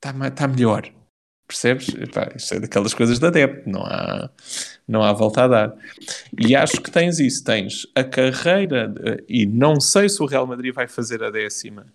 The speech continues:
eh, sem, sem, sem aqueles dois. E se não fizer a décima, se calhar estamos a falar de um Atlético Madrid campeão da Europa, se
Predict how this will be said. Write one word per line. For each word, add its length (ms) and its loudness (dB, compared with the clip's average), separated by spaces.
eh, 140 -4
sem, 480 0
sem, 400 0
sem 240 0
aqueles 320 -2
dois. 460 -4
E 80 -2
se 180 4
não 160 4
fizer 320 0
a 60 2
décima, 320 0
se 80 -8
calhar 140 -2
estamos 200 0
a 60 0
falar 200 4
de 60 -2
um 60 4
Atlético 420 0
Madrid 220 0
campeão 260 -8
da 80 -2
Europa, 480 2
se 100 -2